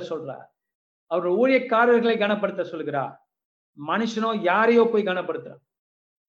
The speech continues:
தேவையில்லாத மகிமைப்படுத்துறான். ஆண்டவருடைய ஊழியத்தையும்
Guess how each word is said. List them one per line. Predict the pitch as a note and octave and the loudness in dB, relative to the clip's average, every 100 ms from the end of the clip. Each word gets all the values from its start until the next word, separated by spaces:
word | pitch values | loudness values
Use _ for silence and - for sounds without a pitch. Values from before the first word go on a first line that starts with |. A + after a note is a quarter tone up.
| _ _ | _ _
தேவையில்லாத | G3+ A#3+ A#3+ A3+ B3 B3+ B3 A#3 | 0 4 4 4 4 4 4 2
மகிமைப்படுத்துறான். | G#3+ G#3+ G#3+ G3 - - - - _ _ _ _ _ _ _ _ _ _ - | 2 0 -2 -6 -8 -14 -18 -20 _ _ _ _ _ _ _ _ _ _ -4
ஆண்டவருடைய | F3 G#3 G#3 F#3 F#3 | -2 0 0 0 0
ஊழியத்தையும் | A#3 A3 G#3+ G3 E3+ | 2 0 -4 -8 -8